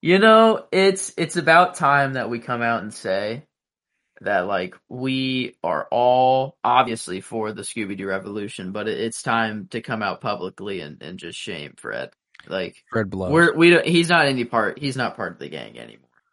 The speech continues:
Speaker 2: No, we, we choose to disown Fred.
Speaker 1: We need a recasting of Fred. You know, a recar-, a whole recharacterization. Uh,
Speaker 2: He
Speaker 1: really.
Speaker 2: needs to change.
Speaker 1: We
Speaker 2: Let's
Speaker 1: need a
Speaker 2: be
Speaker 1: new
Speaker 2: real.
Speaker 1: gang member is what we need.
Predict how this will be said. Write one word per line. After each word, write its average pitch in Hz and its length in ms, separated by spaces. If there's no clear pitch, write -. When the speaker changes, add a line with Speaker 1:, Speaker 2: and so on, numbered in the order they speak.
Speaker 2:
No, 90 300
we, 117 380
we 107 800
choose 107 460
to - 140
disown 98 540
Fred. 82 480
Speaker 1:
We 151 100
need 190 200
a 170 80
recasting 113 840
of 80 100
Fred. 73 440
You 131 100
know, 143 160
a 160 80
recar-, 165 640
a 143 100
whole 185 220
recharacterization. 120 1400
Uh, 92 120
Speaker 2:
He - 60
Speaker 1:
really. 180 240
Speaker 2:
needs - 120
to - 60
change. 185 480
Speaker 1:
We 147 120
Speaker 2:
Let's 220 80
Speaker 1:
need 277 80
a - 40
Speaker 2:
be 277 60
Speaker 1:
new 262 60
Speaker 2:
real. 170 60
Speaker 1:
gang 185 340
member 135 480
is 127 220
what 107 180
we 98 120
need. 71 260